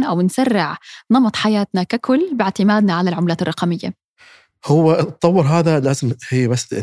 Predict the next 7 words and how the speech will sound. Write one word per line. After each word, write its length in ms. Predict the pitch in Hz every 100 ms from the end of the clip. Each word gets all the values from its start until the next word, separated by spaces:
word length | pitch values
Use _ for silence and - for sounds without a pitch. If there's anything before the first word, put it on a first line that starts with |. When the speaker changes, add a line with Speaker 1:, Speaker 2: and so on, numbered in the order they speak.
| 113 -
Speaker 2:
نحن 140 | - 131
في 240 | - -
المرحلة 520 | 113 120 - 143 127
هذه 100 | 135
للحين 360 | 123 123 135 113
ال-، 320 | 101 98 92 - -
الم-، 340 | 101 101 98